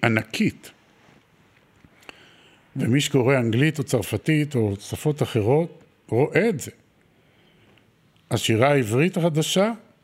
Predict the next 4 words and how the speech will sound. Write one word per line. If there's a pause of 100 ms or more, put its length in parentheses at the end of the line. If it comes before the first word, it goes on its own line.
(580)
שהיא
לא (140)
נעצרת (460)
אחרי